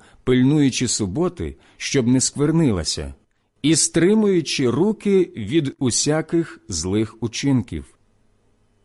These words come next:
Чужинець, що пристав до Господа, нехай не говорить:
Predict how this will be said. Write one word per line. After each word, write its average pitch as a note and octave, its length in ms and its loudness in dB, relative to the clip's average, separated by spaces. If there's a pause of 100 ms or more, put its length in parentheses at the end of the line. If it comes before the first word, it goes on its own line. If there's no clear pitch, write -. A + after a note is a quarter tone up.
(920)
Чужинець, C3+ 760 0 (360)
що - 260 -2
пристав B2 580 0
до G2 160 -2
Господа, D#2 640 -4 (420)
нехай A2 420 0
не C#3+ 120 2
говорить: C#3+ 680 -2